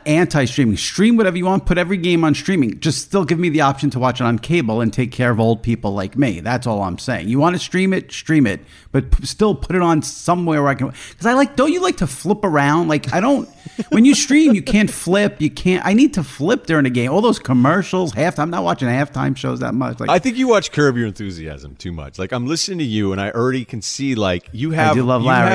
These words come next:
Speaker 2: have, you have the older version of you down already. Like, I, you know,
Speaker 1: Larry's
Speaker 2: it's like
Speaker 1: my
Speaker 2: you're
Speaker 1: dream. Larry's my dream guest.
Speaker 2: <laughs>
Speaker 1: Larry's my dream
Speaker 2: Yeah,
Speaker 1: guest.
Speaker 2: you and I both. I, uh,
Speaker 1: Um,
Speaker 2: I wrote a Curb, and it, one of his guys years ago read it and was like, "This is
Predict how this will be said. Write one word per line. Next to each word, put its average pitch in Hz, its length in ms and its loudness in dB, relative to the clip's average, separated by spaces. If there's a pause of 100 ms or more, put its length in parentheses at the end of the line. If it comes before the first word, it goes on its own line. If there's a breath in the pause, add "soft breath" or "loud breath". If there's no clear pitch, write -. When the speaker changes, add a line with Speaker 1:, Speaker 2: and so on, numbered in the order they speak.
Speaker 2:
have, - 60 -14 (240 loud breath)
you 143 140 2
have 185 120 2
the 156 100 2
older 147 320 2
version 117 340 2
of 101 120 -8
you 101 100 -6
down 98 540 -4
already. 92 600 -6 (140)
Like, 98 220 -6
I, 117 60 -2
you 127 80 -4
know, 113 40 2
Speaker 1:
Larry's 147 200 4
Speaker 2:
it's - 60 2
like 139 60 4
Speaker 1:
my 135 60 2
Speaker 2:
you're 131 100 2
Speaker 1:
dream. 147 340 2
Larry's 147 340 2
my 151 120 4
dream 139 300 4
guest. 110 460 -2 (200)
Speaker 2:
<laughs> - 180 -10
Speaker 1:
Larry's 117 340 0
my 117 120 0
dream 110 260 2
Speaker 2:
Yeah, 110 40 2 (140)
Speaker 1:
guest. 95 140 -2
Speaker 2:
you 131 140 -2
and 117 80 -2
I 110 120 -4
both. 82 500 -10 (420 soft breath)
I, 113 140 2
uh, 135 260 4
Speaker 1:
Um, 123 160 2
Speaker 2:
I 175 100 4
wrote 196 280 4
a 160 40 0
Curb, 151 540 2 (400)
and 104 500 -6 (280)
it, 117 440 -2
one 123 140 0
of 139 80 2
his 120 160 0
guys 110 380 4
years 104 240 2
ago 85 460 0 (440 soft breath)
read 104 300 2
it 82 200 0
and 90 120 -8
was 82 100 -4
like, 90 160 -6
"This 120 180 -4
is - 140 -4